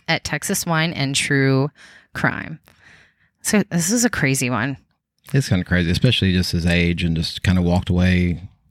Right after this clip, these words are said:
Speaker 2: I mean, I don't wanna say scot-free, 'cause whatever mental, um, you know, aspects. He's ha-, hanging around his shoulders
Speaker 1: Right.
Speaker 2: or weighing on his shoulders, all this. But, I mean, it's, um, I think it'd be different if this happened, like, in this day and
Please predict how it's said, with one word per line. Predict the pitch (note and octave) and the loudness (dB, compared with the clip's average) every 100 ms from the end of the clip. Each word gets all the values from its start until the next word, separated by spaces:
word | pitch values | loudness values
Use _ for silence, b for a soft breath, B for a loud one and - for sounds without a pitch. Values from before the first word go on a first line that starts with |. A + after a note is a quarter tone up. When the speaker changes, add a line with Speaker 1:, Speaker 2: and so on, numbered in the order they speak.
| _ | _
Speaker 2:
I | _ _ _ _ _ | _ _ _ _ _
mean, | - | -14
I | |
don't | E2+ | -12
wanna | - - | -10 -8
say | F2 | -6
scot-free, | - - - F#2+ - - D2+ E2+ | -2 0 2 2 2 -2 -2 0
'cause | E2+ D#2+ E2+ | 0 -2 0
whatever | E2+ E2+ D#2+ | -2 -2 -2
mental, | E2 G2 - D#2+ D#2+ G#2 B2 | 0 0 0 0 -2 -6 -6
um, | E2+ D#2+ D2+ G2 - _ _ _ _ _ - | -2 -2 -4 -8 -14 _ _ _ _ _ -2
you | C3+ | 0
know, | E2+ F#2+ A2 - _ _ - - _ _ _ | 0 -2 -12 -18 _ _ -20 -20 _ _ _
aspects. | - - - A2+ - | -8 -4 0 0 0
He's | F#2 | -4
ha-, | F#2+ E2 E2 | -4 -6 -4
hanging | F2 G#2 G2 | 0 2 2
around | G2+ G#2 | 2 0
his | F2+ - B B B | -4 -12 B B B
shoulders | B - - G#2 G2+ | B 2 4 2 0
Speaker 1:
Right. | D2+ | 0
Speaker 2:
or | G2 - | -2 -4
weighing | D#2 G2 F#2+ | -4 0 0
on | F#2 | 0
his | F2 | 0
shoulders, | F#2+ F#2 F#2 F#2+ | 2 2 0 -2
all | F2 | -2
this. | D#2+ G2+ | -2 -4
But, | - E2+ | -4 -4
I | |
mean, | E2+ F2 | -2 -2
it's, | E2+ D#2+ - | -4 -6 -6
um, | D#2+ D2+ D#2+ F#2+ _ _ _ b b b b b b _ | -4 -4 -8 -12 _ _ _ b b b b b b _
I | - G#2 | -2 0
think | G#2+ F2+ | 0 0
it'd | F2 | 0
be | F2 | 0
different | F2 F#2+ E2 | 0 -2 -2
if | F2 | -2
this | - - | -4 -6
happened, | E2 - F2+ - E2+ | -8 -4 -4 -2 -4
like, | D#2+ D#2 | -4 -6
in | D#2+ D#2 E2+ A#2+ | -8 -8 -12 -6
this | F2+ - | -6 -6
day | - | -10
and | - | -12